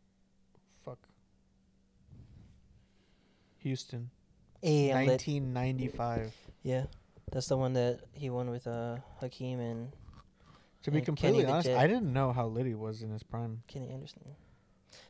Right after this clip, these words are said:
Speaker 2: They were trying to say he was better than, um,
Speaker 1: Jordan?
Speaker 2: <laughs> Yeah.
Speaker 1: Twenty-seven in his best season, twenty-seven, eight and six.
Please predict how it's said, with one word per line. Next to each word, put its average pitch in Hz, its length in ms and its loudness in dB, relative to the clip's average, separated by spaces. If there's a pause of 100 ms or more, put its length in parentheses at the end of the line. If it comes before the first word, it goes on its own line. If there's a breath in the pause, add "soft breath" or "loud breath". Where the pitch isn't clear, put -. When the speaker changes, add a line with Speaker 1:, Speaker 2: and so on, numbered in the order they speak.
Speaker 2:
They 127 100 0
were 151 60 4
trying 185 180 2
to 175 40 0
say 170 140 -2
he 170 40 0
was 151 120 -2
better 147 200 2
than, 139 360 -2
um, 135 420 -4 (140)
Speaker 1:
Jordan? 123 460 -4
Speaker 2:
<laughs> - 60 -20
Yeah. - 200 -8 (580 loud breath)
Speaker 1:
Twenty-seven 151 1000 4 (160)
in 131 100 -2
his 123 100 -2
best 131 220 0
season, 123 260 -4
twenty-seven, 123 640 -2
eight 123 260 -4
and 113 160 -6
six. - 440 -10